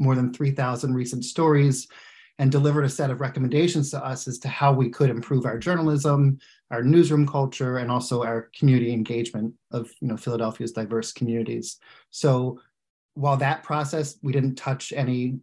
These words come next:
any old stories, it did lead to other positive changes that we've implemented as part of that work. And that includes the up for review policy, of course, as well as an anti-racist workflow guide that our journalists can use in their reporting.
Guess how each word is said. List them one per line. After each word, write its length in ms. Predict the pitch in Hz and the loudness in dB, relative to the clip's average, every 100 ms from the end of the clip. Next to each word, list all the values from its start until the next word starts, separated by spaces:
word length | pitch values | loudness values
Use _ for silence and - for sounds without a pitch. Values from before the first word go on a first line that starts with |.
| - | -6
any 180 | 127 123 | -4 -4
old 440 | 127 123 117 117 _ | -4 -4 -6 -12 _
stories, 680 | - - 131 143 180 208 - | -8 -2 2 2 2 -2 -2
it 200 | 135 - | -4 2
did 220 | 151 135 | 4 4
lead 280 | 135 131 127 | 2 -2 -4
to 300 | - 123 120 - | -6 -6 -8 -4
other 220 | 143 143 | 0 0
positive 480 | - 135 123 127 - | 0 0 0 -4 -2
changes 400 | 143 120 120 113 | 0 0 -2 -8
that 120 | 120 | -8
we've 280 | 117 117 - | -6 -8 -6
implemented 680 | 139 131 131 120 113 113 107 _ _ _ - | -6 -2 -2 -4 -6 -6 -8 _ _ _ -14
as 100 | 120 | -12
part 240 | - 127 | -8 -8
of 80 | 117 | -6
that 160 | 113 117 | -10 -6
work. 300 | 135 117 - | -4 -4 -6
And 160 | 110 | -8
that 260 | 117 120 - _ _ _ _ _ _ | -8 -8 -12 _ _ _ _ _ _
includes 360 | 143 135 151 143 | 0 2 4 4
the 100 | 143 | 2
up 160 | 127 - | -2 -6
for 160 | 120 | -10
review 280 | 120 135 175 | -4 -2 0
policy, 520 | 165 143 139 - 139 | 2 2 2 0 -2
of 100 | 135 | -2
course, 540 | - 135 127 123 - - | -2 -4 -4 -8 -14 -10
as 160 | 139 135 | -6 0
well 180 | 139 135 | 2 2
as 120 | 127 | 2
an 100 | 135 | 0
anti-racist 800 | 131 135 143 127 131 - 135 - | 0 0 0 0 -2 -4 -8 -6
workflow 400 | 131 131 165 151 | -8 -4 2 2
guide 340 | 151 151 175 | 2 0 -2
that 100 | 156 | -2
our 120 | 131 123 | -4 -4
journalists 580 | 123 123 123 120 - - | -4 -4 -4 -6 -12 -6
can 200 | 139 123 | -2 -2
use 380 | 123 131 135 - | -2 -2 -4 -4
in 180 | 131 | -4
their 160 | 117 117 | -4 -4
reporting. 640 | 117 117 127 123 143 190 | -6 -6 -6 -2 -2 -4